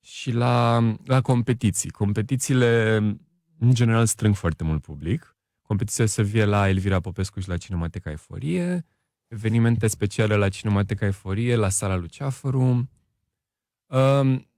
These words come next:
filmele, în general, la filme, biletele se cumpără online.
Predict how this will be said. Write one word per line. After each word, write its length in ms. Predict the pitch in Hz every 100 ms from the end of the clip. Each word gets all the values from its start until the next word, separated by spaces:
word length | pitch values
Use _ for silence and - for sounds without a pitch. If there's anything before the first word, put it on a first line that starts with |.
| _ _
filmele, 1000 | - - 190 190 185 175 165 160 160 156
în 200 | - 165
general, 420 | 160 151 147 147 143
la 100 | 131
filme, 420 | - 135 123 120
biletele 580 | 113 120 123 - 117 107
se 180 | -
cumpără 420 | 107 - 104 101 90
online. 640 | 87 95 156 185 196 196